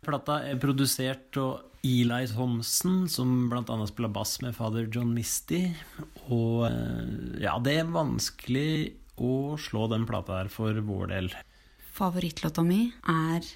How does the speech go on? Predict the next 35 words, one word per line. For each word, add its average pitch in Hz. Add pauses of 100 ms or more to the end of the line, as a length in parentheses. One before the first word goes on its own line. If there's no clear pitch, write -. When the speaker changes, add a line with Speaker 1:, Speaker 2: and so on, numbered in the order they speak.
(140)
Speaker 2:
On 143
Your 135
Side, - (320)
som 160
en 131
veldig -
nydelig -
tekst, - (100)
veldig 160
enkelt 156
arrangert, 165 (600)
og 160
utrolig 156
følsomt 151
sunget. - (220)
Hva 160
er 160
din 151
favoritt? - (420)
Speaker 1:
Nei, 110
det 110
er 95
den 104
samme. 101 (300)
Speaker 2:
Er 165
det 156
sant? 226
Speaker 1:
Ja. 214 (500)
Speaker 2:
Altså, 170 (320)
vi 170
er 143
så 156
samstemte. 135
Speaker 1:
Jeg -
kan, 131